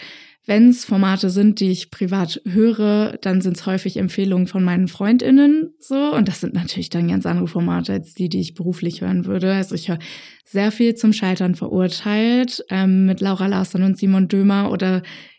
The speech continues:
Drinnies oder Too Many Tabs. Das sind so Formate, die beruflich eher weniger Relevanz haben, aber die ich privat mega toll finde und da auch mit dem Merch kaufe und so ein Kram. Und bei den Formaten finde ich halt so toll, dass sie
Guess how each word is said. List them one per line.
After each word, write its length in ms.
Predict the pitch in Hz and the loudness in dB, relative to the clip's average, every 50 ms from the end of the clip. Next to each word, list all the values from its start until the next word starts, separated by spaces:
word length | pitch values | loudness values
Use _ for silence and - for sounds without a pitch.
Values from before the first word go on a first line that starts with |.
| _ | _
Drinnies 720 | - 208 185 208 208 214 233 247 254 262 269 277 - - - - | -4 0 2 4 6 8 8 10 10 8 8 6 2 -4 -8 -6
oder 480 | 190 180 190 185 185 185 185 180 180 | -4 -2 -2 0 0 0 0 -2 -4
Too 120 | - - 202 | -6 -4 -2
Many 260 | 202 196 196 190 185 | 2 2 2 2 0
Tabs. 240 | - - 220 226 - | 0 -4 -4 -2 -4
Das 100 | 208 202 | -4 0
sind 160 | 220 202 190 | 0 0 0
so 80 | - 190 | 0 -2
Formate, 440 | - 196 185 190 196 190 - 202 | -2 0 0 0 0 0 -2 -4
die 220 | 175 - 190 190 180 - - - _ | -4 -2 -2 -4 -4 -6 -12 -20 _
beruflich 640 | - 196 180 196 202 208 196 - 196 185 185 - - | -4 -2 0 2 0 0 0 0 -2 -2 -2 -2 -4
eher 340 | - - - 190 185 185 - - _ _ | -6 -4 -2 -2 -2 -4 -6 -10 _ _
weniger 400 | - 202 202 196 208 185 190 185 | 0 2 4 4 4 4 2 0
Relevanz 520 | - 190 185 190 190 196 202 214 226 220 226 | 0 -2 -2 -2 0 2 4 4 4 4 2
haben, 420 | 233 220 220 226 226 226 240 240 | 2 2 4 6 8 8 8 6
aber 420 | - - 196 190 185 185 185 185 180 - - - - - - - _ _ - | 6 4 2 2 4 4 2 2 0 -4 -10 -18 -20 -20 -20 -20 _ _ -6
die 80 | - 170 | -4 -2
ich 180 | 185 170 - | -2 -2 -4
privat 340 | - - 196 170 170 170 - | -6 -8 -6 -6 -4 -4 0
mega 340 | - 185 185 190 185 180 170 | 2 2 4 4 2 0 -2
toll 260 | 165 - 170 160 165 | -4 -4 -2 -2 -2
finde 400 | 165 - 180 175 175 175 170 170 | -2 -2 -2 0 0 0 0 -2
und 140 | 170 175 - | -2 -2 -2
da 160 | 202 - - | -4 -4 -2
auch 160 | 175 170 165 | -2 0 2
mit 180 | 185 180 185 - | 2 2 2 2
dem 120 | 196 190 | 4 4
Merch 300 | 185 185 180 175 - - | 4 4 2 0 -4 -10
kaufe 320 | - - - - 185 - - | -10 -8 -8 -8 -8 -6 -4
und 160 | - 202 - | -4 -4 -2
so 60 | 185 | -2
ein 120 | 180 185 | -2 -2
Kram. 400 | 185 - - - 208 202 196 208 208 - - - - - - - - - _ _ _ | -4 -4 -4 -4 -2 0 0 0 0 -2 -10 -18 -18 -18 -20 -20 -20 -20 _ _ _
Und 460 | - 214 214 220 220 202 - - - _ _ _ _ _ _ _ - | 2 6 6 6 6 4 2 -4 -12 _ _ _ _ _ _ _ -2
bei 120 | 220 214 | -2 2
den 200 | 196 240 254 254 | 4 6 6 6
Formaten 360 | 254 240 226 226 226 226 226 | 6 6 4 4 4 2 0
finde 220 | 214 - 220 220 214 | 0 2 2 2 2
ich 100 | 214 220 | 2 -2
halt 140 | 208 190 | -4 -2
so 80 | - 185 | -4 -6
toll, 340 | 160 - - 208 202 202 196 | -6 -2 -2 0 0 0 0
dass 240 | 190 190 185 - - | 0 -2 -4 -4 -2
sie 380 | 196 196 196 196 196 - - | 0 2 2 2 2 0 -4